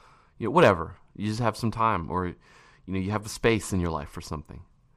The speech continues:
So don't fall into traps, right? Don't, you know, doing things that make you feel sort of okay, but they're not really building on anything. They're not building your happiness, right? Like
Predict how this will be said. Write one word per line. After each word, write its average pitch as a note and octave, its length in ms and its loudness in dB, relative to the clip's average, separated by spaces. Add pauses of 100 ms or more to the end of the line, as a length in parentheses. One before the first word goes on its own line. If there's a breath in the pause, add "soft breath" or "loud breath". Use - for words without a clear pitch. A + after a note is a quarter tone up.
(340 soft breath)
So - 140 -4
don't E3 180 6
fall C#3 240 10
into G#2 140 6
traps, - 600 4
right? F#2+ 340 4
Don't, G#2 280 0 (100)
you G2+ 120 -2
know, E2 280 -2 (1600 soft breath)
doing A2+ 240 8
things G#2 240 4
that G2 80 0
make A2+ 200 4
you D3+ 60 -4
feel F3 200 4
sort F3+ 240 6
of D3 100 2
okay, G2 300 2
but F#2+ 240 -2
they're A#2+ 80 2
not E3 260 6
really G#2+ 720 4 (180)
building G2+ 420 6
on D#2+ 160 2
anything. B1 520 -8 (480 soft breath)
They're G#2 80 4
not A2 240 6
building A#2+ 380 6
your F2 80 2
happiness, F2+ 680 0
right? F2 220 -2 (340 loud breath)
Like F2+ 320 -2